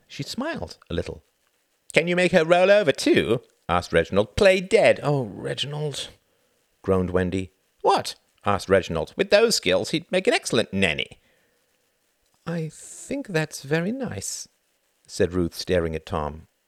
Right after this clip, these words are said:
It was clear in her voice that she did not really know what to think of it at all. Tom had never spent much time around babies. "It is most strange," he thought, staring at Jocelyn, ingesting her appendages.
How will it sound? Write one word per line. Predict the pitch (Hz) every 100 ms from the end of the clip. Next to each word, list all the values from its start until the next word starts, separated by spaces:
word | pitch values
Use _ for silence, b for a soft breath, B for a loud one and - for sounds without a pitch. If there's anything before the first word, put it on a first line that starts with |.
| _ -
It | -
was | 92
clear | - 92 73
in | 73
her | 73 76
voice | 80 78 -
that | - -
she | - 67
did | 190
not | 277 -
really | 101 113 101
know | 92 92
what | 78 92 107 101 -
to | 85
think | 80 78
of | 78
it | 82
at | 98
all. | 135 78 - _ _ _ _ _ _ _ _ _ _ _ _ _ _
Tom | - 294
had | 233
never | 190 180
spent | - 147 92
much | - -
time | 87 78
around | 78 80 73 71
babies. | 67 67 76 - - _ _ _ _ b b b
"It | 151
is | 175 202
most | 240 262
strange," | - - 139 90 87 -
he | -
thought, | 85 80 78 -
staring | - 87 85 82
at | 78
Jocelyn, | 85 85 - 78 87
ingesting | 82 80 90 - 80 71
her | 78
appendages. | - 101 92 - 80 85 -